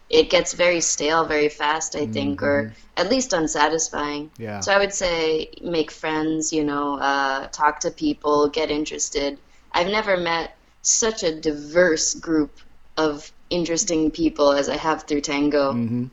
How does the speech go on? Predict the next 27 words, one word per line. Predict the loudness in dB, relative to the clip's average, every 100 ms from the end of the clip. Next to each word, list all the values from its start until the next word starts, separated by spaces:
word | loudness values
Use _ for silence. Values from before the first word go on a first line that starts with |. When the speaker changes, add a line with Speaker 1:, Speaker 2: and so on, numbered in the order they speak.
| -2
Speaker 1:
And | 0 2 4 4 2
it's | 0 2
a | 0
gold | 6 8 8 8
mine | 2 2 0 -4
of | -6 -8
fascinating | -10 -2 0 0 -2 -2 -2
conversations | -4 -4 -4 -2 -2 0 -2 -2 -2 0 0 -2
and | -6
connections | -4 -2 -2 -2 -4 -2 -2 -2
that | 0
you | 0
can | 0 0
make | 0 -2 -6 -10 -20 _ 0
with | 4 4 2 -20 -20 -20 2
folks | 4 4
all | 4 6 6
over | 4 -2
the | -2
world. | 2 2 0 -4 _ -14
Speaker 2:
Mm-hmm. | -10 -6
Speaker 1:
So | 0 4 4 4
to | 0 -4
get | -4 -4
started | -4 -4 -2 -2
on | -4 -2
that | -2 -2 -4 -10